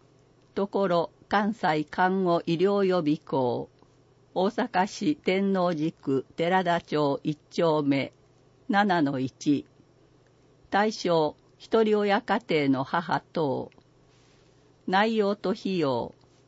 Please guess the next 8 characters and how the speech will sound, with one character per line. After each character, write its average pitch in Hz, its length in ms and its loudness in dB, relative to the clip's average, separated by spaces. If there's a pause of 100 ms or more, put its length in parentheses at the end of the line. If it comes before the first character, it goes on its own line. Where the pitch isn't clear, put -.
(260)
一 208 360 -4
は、 143 300 0
性 220 320 0
看 185 340 0
護 165 120 0
師。 - 340 -4 (440)
費 214 200 -2
用、 143 360 -2